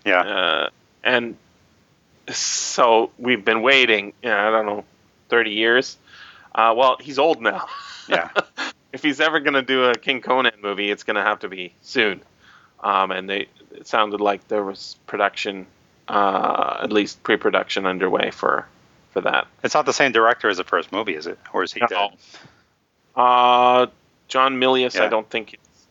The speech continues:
Speaker 2: alive. I don't know. Not working much if he is. That's a, uh, it's one of the mo-, best movie adaptations of a character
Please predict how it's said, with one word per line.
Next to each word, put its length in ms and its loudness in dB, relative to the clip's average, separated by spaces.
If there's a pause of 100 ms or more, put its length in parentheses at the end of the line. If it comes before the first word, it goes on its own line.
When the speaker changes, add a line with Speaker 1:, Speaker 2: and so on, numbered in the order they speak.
Speaker 2:
alive. 500 0
I 140 -2
don't 260 0
know. 260 0 (560)
Not 240 0
working 440 0
much 320 -2
if 160 -8
he 140 -4
is. 340 -4 (1200)
That's 180 0
a, 60 2 (220)
uh, 200 2
it's 300 0
one 140 2
of 60 -2
the 60 4
mo-, 200 2 (320)
best 320 0
movie 300 0
adaptations 840 -2
of 320 0 (480)
a 80 -10
character 800 0